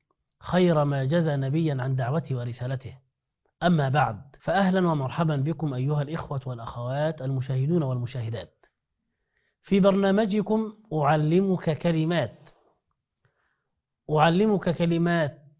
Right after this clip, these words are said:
كلمة قالها النبي صلى الله عليه وسلم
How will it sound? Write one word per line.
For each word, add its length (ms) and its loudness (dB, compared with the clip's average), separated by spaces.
كلمة 580 0
قالها 340 2
النبي 420 0
صلى 260 -4
الله 300 0
عليه 160 -6
وسلم 480 -2